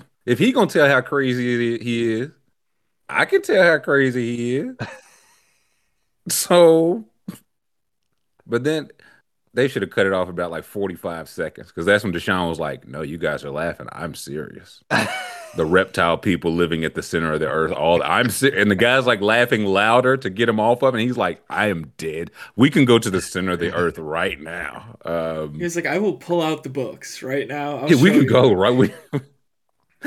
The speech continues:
Speaker 1: there are reptile people, and the guy's like, "Oh my god." Um, that's your quarterback, School.
Speaker 3: I'm
Speaker 1: Hmm.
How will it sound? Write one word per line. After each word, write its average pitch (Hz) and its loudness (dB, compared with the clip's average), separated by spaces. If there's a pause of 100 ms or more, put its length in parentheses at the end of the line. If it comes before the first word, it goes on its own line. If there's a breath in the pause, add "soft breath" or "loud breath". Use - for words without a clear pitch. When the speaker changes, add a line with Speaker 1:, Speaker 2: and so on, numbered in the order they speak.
Speaker 1:
there 226 8
are 170 8
reptile 110 2
people, 85 -16
and 78 -16
the 82 -18
guy's 82 -12
like, - -20
"Oh 76 -16
my 67 -16
god." - -20 (540)
Um, - -20 (1300)
that's 240 -2
your 226 -2
quarterback, 220 -6
School. 160 -10 (1200)
Speaker 3:
I'm 143 -6
Speaker 1:
Hmm. 185 -8